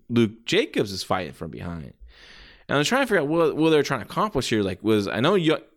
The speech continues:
Luke Jacobs is a young talent, s-, and I don't know how long R K J has been wrestling, so maybe it was, like, the veteran and, and, and the rook-, and the youngsters fighting from behind, putting up the effort.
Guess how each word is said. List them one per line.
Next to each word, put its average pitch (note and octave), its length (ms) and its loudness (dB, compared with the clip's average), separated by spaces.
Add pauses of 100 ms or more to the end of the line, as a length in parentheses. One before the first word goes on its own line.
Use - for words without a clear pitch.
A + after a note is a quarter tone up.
(100)
Luke C3 160 2
Jacobs B2+ 480 -4
is G2 100 -4
a G#2 60 -2
young A#2 540 0
talent, F#2+ 640 -8 (1040)
s-, - 260 -2 (120)
and F#2+ 160 0
I G#2+ 100 -2
don't F3 160 -2
know D#3+ 140 0
how D3 140 -2
long B2+ 300 0
R A#2+ 180 2
K G#2 200 -2
J G#2+ 380 2
has D#3+ 100 2
been E3+ 160 -4
wrestling, E3+ 720 0
so A2+ 100 -2
maybe A#2+ 280 4
it - 20 2
was, A2 160 2
like, G2 120 0
the F#2 100 -4
veteran B2+ 880 -2
and, F2+ 260 -6
and, F#2 320 -4
and F2+ 100 -4
the F2+ 120 -4
rook-, B2 180 2
and G2 100 -4
the G2 60 -2
youngsters C3 720 0
fighting G#2 240 -4
from F#2 140 -10
behind, C#3 840 0 (720)
putting A#2+ 200 2
up E2+ 40 -10
the F#2 140 -2
effort. C#3+ 720 2